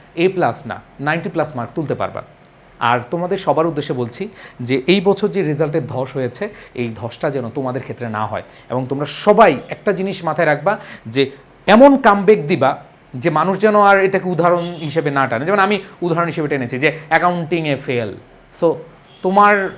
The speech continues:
জীবনে এরকম কিছু যেন না আসে, তুমি বলবা যে অ্যাকাউন্টিংয়ে নাইনটি প্লাস মার্ক। আর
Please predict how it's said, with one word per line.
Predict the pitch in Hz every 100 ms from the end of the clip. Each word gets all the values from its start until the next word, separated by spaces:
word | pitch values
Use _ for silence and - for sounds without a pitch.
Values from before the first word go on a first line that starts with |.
| 147
জীবনে | 143 190 175
এরকম | 170 190 175
কিছু | 147 139
যেন | 139
না | 139 123
আসে, | 120
তুমি | 123 151
বলবা | 170 180
যে | 165
অ্যাকাউন্টিংয়ে | 135 151 151 190 220 - -
নাইনটি | 135 139 127
প্লাস | 117 104 -
মার্ক। | 95 - - - -
আর | 127